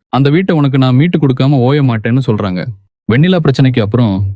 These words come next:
கதை எப்படி நகரும், அவ்வளவுதான், மகாநதி முடிய போகுதுன்னு சொல்லிட்டு இருந்த நிறைய பேருக்கு இதுதான் பதில். காவேரி எப்படி விஜயோட சேருவாங்க, அவங்க வீட்டை எப்படி மீட்பாங்க, அவங்க கன்சீவா இருக்கிற விஷயம் எப்ப அவங்க குடும்பத்துக்கு தெரிய வரும்னு இப்படி நிறைய முடிச்சுக்களை இயக்குனர் போட்டு வச்சிருக்காரு.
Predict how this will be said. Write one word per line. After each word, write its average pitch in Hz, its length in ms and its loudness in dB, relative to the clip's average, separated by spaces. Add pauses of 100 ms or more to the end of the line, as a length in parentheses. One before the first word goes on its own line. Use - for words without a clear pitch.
கதை 127 260 0
எப்படி 131 220 0
நகரும், 110 400 0
அவ்வளவுதான், 117 500 0 (160)
மகாநதி 131 440 0
முடிய 110 260 -2
போகுதுன்னு 113 500 0
சொல்லிட்டு 110 320 -2
இருந்த 110 180 0
நிறைய 107 260 -2
பேருக்கு 110 320 -4
இதுதான் 107 360 0
பதில். 87 220 -6 (680)
காவேரி 196 360 2
எப்படி 165 260 2
விஜயோட 135 460 2
சேருவாங்க, 101 460 -2
அவங்க 110 260 -2
வீட்டை 147 240 -2
எப்படி 123 200 -2
மீட்பாங்க, 113 440 -2 (440)
அவங்க 117 260 0
கன்சீவா 147 440 0
இருக்கிற 131 280 0
விஷயம் 120 380 -2
எப்ப 113 240 -2
அவங்க 143 200 0
குடும்பத்துக்கு 120 500 -2
தெரிய 110 300 -4
வரும்னு 104 340 -4
இப்படி 123 300 -4
நிறைய 113 340 -4
முடிச்சுக்களை 123 500 -2
இயக்குனர் 113 440 -2
போட்டு 104 240 -6
வச்சிருக்காரு. 95 520 -6